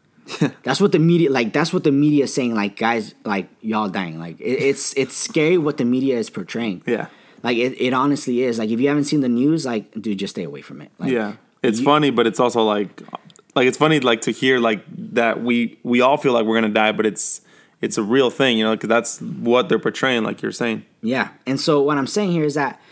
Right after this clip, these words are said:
Speaker 2: God is in control of this storm. God can get rid of this storm in your life. And I want you to truly believe it because Jesus is here for you. And I want you,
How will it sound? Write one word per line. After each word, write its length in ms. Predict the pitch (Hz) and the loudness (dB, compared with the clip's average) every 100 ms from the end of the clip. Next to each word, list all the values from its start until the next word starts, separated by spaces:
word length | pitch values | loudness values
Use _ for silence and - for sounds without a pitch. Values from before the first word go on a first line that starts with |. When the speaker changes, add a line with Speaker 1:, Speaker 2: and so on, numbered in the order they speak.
| - - 104 | -20 -12 -6
Speaker 2:
God 320 | 101 127 131 131 | 0 0 0 -2
is 180 | 113 | -6
in 80 | 117 | -6
control 800 | 107 101 - - 120 101 87 85 _ _ _ _ _ - | -4 -6 -6 -6 -4 -4 -4 -10 _ _ _ _ _ -10
of 140 | - | -6
this 140 | 92 - | -6 -6
storm. 360 | 101 85 80 _ - 107 | -8 -10 -12 _ -8 -2
God 360 | 127 120 127 | 2 2 0
can 140 | - 117 | -4 -4
get 180 | 113 90 | -2 -2
rid 260 | 110 101 | -2 -4
of 200 | - 98 | -6 -8
this 140 | 98 - | -6 -6
storm 320 | 104 95 95 | -6 -6 -4
in 140 | 98 | -4
your 120 | 95 | -4
life. 280 | 95 90 90 | -4 -6 -8
And 140 | - 110 | -6 -2
I 60 | |
want 320 | 110 117 127 135 | 0 -2 -2 -4
you 60 | |
to 60 | 107 | -4
truly 320 | - 135 127 | -4 -2 -2
believe 360 | 104 98 110 101 | -2 -2 -2 -4
it 180 | 92 - _ _ _ - | -6 -12 _ _ _ -14
because 280 | 123 135 101 | -6 -4 -4
Jesus 460 | - 143 139 123 | -2 0 0 -2
is 160 | - 104 | -6 -6
here 220 | - 131 | -4 -4
for 180 | 123 - | -4 -10
you. 220 | 87 101 _ _ _ _ _ _ _ _ _ _ - | -10 -14 _ _ _ _ _ _ _ _ _ _ -2
And 100 | 139 | 2
I 20 | |
want 300 | 143 175 - | 2 2 2
you, 220 | 156 | -2